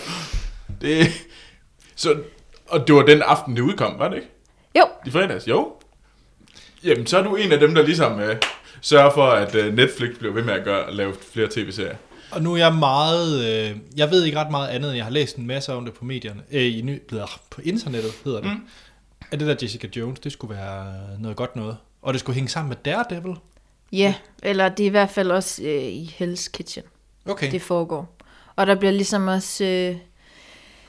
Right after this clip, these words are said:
Speaker 2: refereret til Avengers og hvad der skete, altså i filmene og sådan noget.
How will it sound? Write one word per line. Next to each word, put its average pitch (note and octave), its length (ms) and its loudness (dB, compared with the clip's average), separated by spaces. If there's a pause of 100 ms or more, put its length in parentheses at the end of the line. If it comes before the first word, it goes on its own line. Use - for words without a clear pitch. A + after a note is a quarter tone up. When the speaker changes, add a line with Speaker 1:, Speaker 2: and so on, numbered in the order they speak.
(640)
Speaker 2:
refereret G3 580 6
til E3+ 340 -2 (280)
Avengers E3 840 -2
og C#3 180 -4 (340)
hvad C#3 200 -6
der A#2+ 80 -8
skete, C#3+ 460 -12
altså D3+ 220 -8
i C#3+ 120 -8
filmene E3 440 -8
og E3+ 60 -16
sådan - 180 -20
noget. F#3+ 120 -14